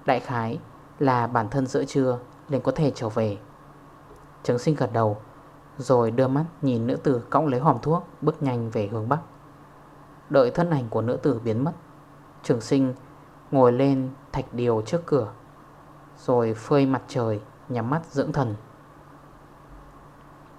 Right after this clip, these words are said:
Thôn dân chứng kiến hắn ngồi ở phòng trước,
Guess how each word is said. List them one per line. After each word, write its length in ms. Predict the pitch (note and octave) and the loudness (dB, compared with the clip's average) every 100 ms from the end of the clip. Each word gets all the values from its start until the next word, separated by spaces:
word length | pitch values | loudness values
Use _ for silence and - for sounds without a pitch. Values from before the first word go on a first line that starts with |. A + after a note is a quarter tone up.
| - - - - - - - - - - - - | -20 -20 -20 -20 -20 -20 -20 -20 -20 -20 -20 -2
Thôn 200 | D3+ C3 | 2 4
dân 240 | C#3+ B2+ | 4 2
chứng 180 | A#2+ B2 | 0 -4
kiến 180 | A#2 A#2+ | -2 -2
hắn 340 | A2+ A2 A#2+ E3+ | -2 -4 -4 -6
ngồi 220 | E3 C3+ A#2+ | -2 0 2
ở 180 | G#2+ | 0
phòng 240 | G2+ B2 A2+ | -2 -4 -4
trước, 200 | D#3+ | -2